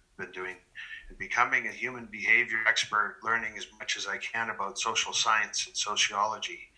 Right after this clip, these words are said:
And this is the thing that was bothering me. All that money we were spending building products,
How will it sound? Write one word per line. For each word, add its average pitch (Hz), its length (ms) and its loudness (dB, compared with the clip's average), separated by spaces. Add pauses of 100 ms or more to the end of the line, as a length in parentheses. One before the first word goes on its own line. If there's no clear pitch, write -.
(500)
And 120 100 -10
this 175 180 4
is 220 80 -4
the 214 120 2
thing 151 240 0
that 123 120 -6
was 127 120 -4
bothering 120 560 4
me. - 120 -18 (580)
All 160 220 6
that 202 240 6
money 131 280 2
we 117 160 -4
were 113 120 -2
spending 107 560 -2 (720)
building 127 360 0
products, 117 600 4